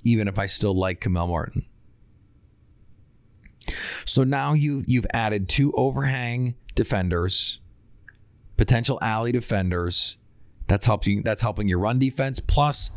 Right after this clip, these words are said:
they can both run and cover. They're excellent athletes.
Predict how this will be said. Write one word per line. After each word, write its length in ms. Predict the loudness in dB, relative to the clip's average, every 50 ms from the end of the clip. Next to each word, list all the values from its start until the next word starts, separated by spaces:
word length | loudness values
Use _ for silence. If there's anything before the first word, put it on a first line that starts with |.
| -10 -8 -8 -8 -6 -4 -4 -4 0 2
they 100 | 2 2
can 220 | 2 2 2 2
both 280 | 2 2 2 0 0 2
run 600 | 2 2 2 2 0 0 -2 -2 -4 -4 -6 -6 -6
and 220 | -4 -4 -4 -2
cover. 360 | 0 2 2 2 2 0 -2
They're 220 | -2 -4 -6 -6 -6 -4
excellent 500 | -4 -2 -2 0 0 0 0 0 0 0
athletes. 640 | -2 -4 -2 -2 -2 -2 -2 -2 -2 -2 -2 -4